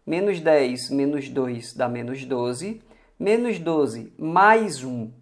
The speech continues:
dá menos onze. E menos onze mais três dá menos oito. Então, ficamos com seis x menos oito igual a mil quatrocentos e quatorze.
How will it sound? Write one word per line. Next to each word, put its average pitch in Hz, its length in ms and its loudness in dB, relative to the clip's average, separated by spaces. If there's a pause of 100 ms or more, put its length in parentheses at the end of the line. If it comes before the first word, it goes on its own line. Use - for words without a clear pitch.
(260)
dá 123 200 4
menos 127 380 -4
onze. 131 560 -6 (280)
E 175 120 -4
menos 202 400 0
onze 135 560 -4
mais 180 640 4
três 156 440 -2 (520)
dá 170 120 2
menos 139 360 -4
oito. - 340 -8 (1700)
Então, 143 260 -2
ficamos 151 340 -4
com 139 160 -6
seis 147 320 -4
x 165 300 -8
menos 170 380 -2
oito 185 400 -4 (280)
igual 151 360 6
a 147 40 6
mil 139 280 -2
quatrocentos 156 600 -4
e 156 40 -12
quatorze. 147 640 -4